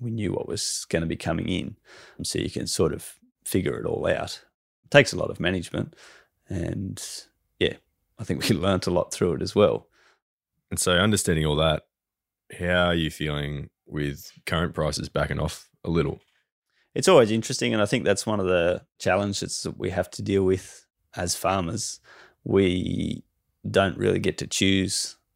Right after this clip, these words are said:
Speaker 1: what our stuff costs to buy. Fertilizer's coming back a bit now, but it's, you know, the last twelve, eighteen months has been crazy for fertilizer prices historically, and we don't get to choose what we sell things at,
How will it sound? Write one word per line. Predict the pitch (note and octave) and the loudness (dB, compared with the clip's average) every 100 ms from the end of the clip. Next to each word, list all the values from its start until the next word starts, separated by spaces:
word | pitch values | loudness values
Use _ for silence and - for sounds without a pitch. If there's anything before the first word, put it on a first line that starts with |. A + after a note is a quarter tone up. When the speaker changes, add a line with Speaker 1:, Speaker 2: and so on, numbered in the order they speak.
| _ | _
Speaker 1:
what | - G2 - - - | -2 0 0 -2 -2
our | E2 | 0
stuff | - - - - - | 2 0 0 -2 -8
costs | - F#2 G2 - - - | -2 2 2 0 -6 -8
to | - E2+ | -4 -4
buy. | F2+ D2+ G#2 E3 - _ _ _ _ | 0 4 4 2 -4 _ _ _ _
Fertilizer's | - - C2+ F2+ - - | -6 -2 -2 -2 -4 -4
coming | F2 D2+ E2+ | -4 -4 -4
back | E2+ - | -4 -4
a | |
bit | - D2 F2+ | -2 -4 0
now, | F2+ F2 | 2 2
but | E2+ E2+ | 2 -2
it's, | - - - - - | -2 -2 -2 -6 -6
you | F#2+ | -4
know, | D#2+ G#2 | -4 -4
the | E2+ | 0
last | E2 - - - - _ _ _ _ _ _ | 0 2 0 -2 -6 _ _ _ _ _ _
twelve, | - E2+ F2 | -2 0 0
eighteen | F2+ - E2 | 0 -2 -2
months | E2 F#2 - | -2 -4 -4
has | - | -8
been | - E2 D#2+ - - _ - | -4 -4 -4 -8 -14 _ -2
crazy | F#2+ F2 A2+ D#2 - - - - - _ | 4 6 4 0 -10 -18 -20 -20 -20 _
for | - E2+ | -8 -4
fertilizer | E2 F2 F#2 E2 F2+ | 2 2 4 0 -2
prices | - F2 E2+ - | -6 -4 -4 -6
historically, | - - G2+ F#2 G2 - G2 A#2 _ - - | -6 -4 0 0 0 -4 -6 -8 _ -20 -8
and | F#2 | 2
we | G#2 | 6
don't | G2+ | 6
get | - - | 4 -4
to | - | -4
choose | F2+ F#2 | -2 0
what | A2+ - | 0 -2
we | F2 | 0
sell | - F2 | 2 2
things | - - G2 | 0 -4 -2
at, | - - | -2 -4